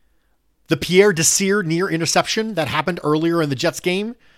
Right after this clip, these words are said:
the Malcolm Butler interception, both of those things happen because the defense and the defender knows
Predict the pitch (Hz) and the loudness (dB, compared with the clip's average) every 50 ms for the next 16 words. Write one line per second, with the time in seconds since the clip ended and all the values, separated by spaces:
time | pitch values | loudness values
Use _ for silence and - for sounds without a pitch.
0 | _ _ _ - 160 156 151 147 165 - - 170 147 127 - 165 165 - 190 190 | _ _ _ -2 0 0 2 0 0 0 0 -2 0 0 0 0 0 2 0 0
1 | 196 196 202 208 185 - 220 196 - - - 240 247 254 - _ _ _ _ _ | 0 2 0 0 0 0 0 0 0 -2 -4 -4 -4 -6 -10 _ _ _ _ _
2 | _ _ _ _ _ _ _ _ _ _ _ _ _ _ - - _ - 117 104 | _ _ _ _ _ _ _ _ _ _ _ _ _ _ -20 -20 _ -16 -4 2
3 | - 190 247 277 262 226 180 208 208 196 - - - 208 202 185 - - - 196 | 4 4 6 6 6 4 4 4 2 2 0 0 -2 -2 -2 -2 -4 -2 0 0
4 | 208 202 - 123 92 98 113 - _ - - _ - - _ - - _ - - | 2 2 0 -4 -6 -8 -14 -18 _ -20 -20 _ -20 -20 _ -20 -20 _ -20 -20
5 | _ - - _ - 180 143 - - 151 208 220 180 143 139 151 - - - - | _ -20 -12 _ -6 -6 -6 -6 -2 2 4 4 4 4 2 0 -2 -4 -8 -12
6 | _ - 139 131 117 135 196 240 226 - 233 226 208 - - - - _ - 156 | _ -8 -6 -6 -4 -4 -4 -4 -2 0 -2 -2 0 -2 -6 -8 -10 _ -6 -4
7 | 143 135 117 151 190 - 226 214 185 165 156 139 127 135 196 220 170 117 101 98 | -4 -4 -4 -6 -2 -2 -2 0 0 0 -2 -2 0 2 4 4 4 4 0 -4
8 | 98 - - - | -6 -6 -6 -6